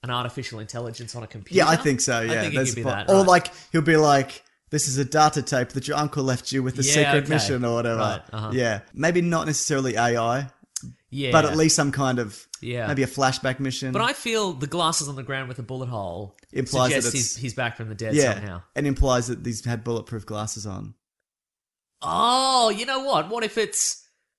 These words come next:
Speaker 2: A squib in the back of the head, bulletproof glasses.
Speaker 1: No, but that was, what was that a thing in? That was a thing in a movie.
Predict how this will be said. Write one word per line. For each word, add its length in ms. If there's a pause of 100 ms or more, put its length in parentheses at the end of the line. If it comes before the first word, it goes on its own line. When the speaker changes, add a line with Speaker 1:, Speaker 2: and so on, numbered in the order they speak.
(460)
Speaker 2:
A 40
squib 340
in 60
the 60
back 220
of 60
the 100
head, 400 (320)
bulletproof 500
glasses. 760 (100)
Speaker 1:
No, 420
but 140
that 160
was, 140
what 140
was 80
that 160
a 40
thing 280
in? 160
That 100
was 100
a 40
thing 180
in 80
a 40
movie. 440